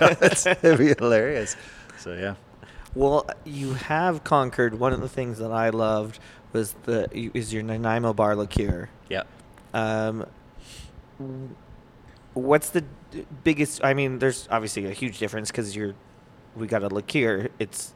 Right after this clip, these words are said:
Speaker 1: there's cream in it? Like
Speaker 2: No, there's no cream in
Speaker 1: No.
Speaker 2: that. So that one has no dairy whatsoever. I've, I've, I've never used dairy in any of my products just because you'd have to pasteurize it,
Speaker 1: Ah.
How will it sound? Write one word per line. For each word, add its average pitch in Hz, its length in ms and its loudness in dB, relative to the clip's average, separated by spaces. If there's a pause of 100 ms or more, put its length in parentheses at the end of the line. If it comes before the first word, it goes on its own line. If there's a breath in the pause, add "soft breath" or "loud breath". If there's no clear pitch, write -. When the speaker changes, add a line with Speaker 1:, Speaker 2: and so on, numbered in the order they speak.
Speaker 1:
there's - 240 -6 (160)
cream 190 380 -2
in 214 80 -4
it? - 240 -8
Like 110 420 0
Speaker 2:
No, 131 320 -2
there's 104 160 -4
no 110 160 -2
cream 131 180 -2
in 135 60 2
Speaker 1:
No. 135 60 2
Speaker 2:
that. 90 320 -4
So - 220 -4
that 95 220 0
one 123 140 0
has 104 180 -2
no 101 180 -4
dairy 95 260 -4
whatsoever. 87 560 -6 (400 loud breath)
I've, 117 140 2 (180)
I've, 110 280 -6
I've 110 200 -4
never 110 320 -6
used 131 480 -10
dairy 87 500 -8
in 95 140 -6
any 95 160 -4
of 98 60 -4
my 95 100 -4
products 82 400 -6
just - 240 -8
because 90 760 -4
you'd 92 200 -8
have 90 260 -12
to - 100 -10
pasteurize 98 640 -6
it, 104 160 -6
Speaker 1:
Ah. 101 360 -10